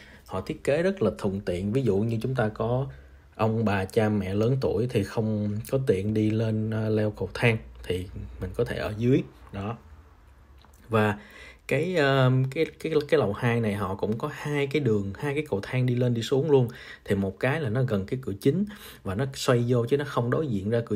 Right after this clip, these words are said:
chính thì vấn đề phong thủy rất là ok. Còn cái nhỏ, một cái nhỏ ở phía bên này thì chúng ta tạo chúng ta một cái sự tiện lợi rất là ok. À,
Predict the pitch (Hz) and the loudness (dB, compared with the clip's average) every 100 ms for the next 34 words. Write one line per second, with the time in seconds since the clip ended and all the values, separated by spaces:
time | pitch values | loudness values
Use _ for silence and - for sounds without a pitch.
0 | 101 120 160 110 110 104 98 - 113 - | -2 -4 -2 -4 -2 -2 -2 -4 -6 -4
1 | 104 151 - 98 107 104 123 123 - - | -4 -4 -4 -4 -4 0 0 0 -4 -16
2 | - - 98 101 131 165 170 160 113 67 | -20 -6 -6 -4 -6 -6 -4 -2 0 -2
3 | - 135 131 - 143 135 87 - 101 - | -4 -6 -6 -4 -2 -2 -4 -6 -6 -6
4 | 147 120 104 92 - - - - 95 90 | -2 0 0 -4 -8 -18 -20 -4 -2 -2
5 | - _ 135 143 123 110 110 - 107 117 | -6 _ -2 0 0 -2 -2 -6 -6 -6
6 | 123 107 92 135 - - - 92 101 92 | -4 -4 -4 -6 -6 -6 -6 -6 -6 -6
7 | 87 101 127 156 104 92 101 104 120 113 | -6 -4 -6 -4 -4 -4 -6 -2 0 0
8 | - - - - 101 101 | -6 -20 -14 -4 -2 -2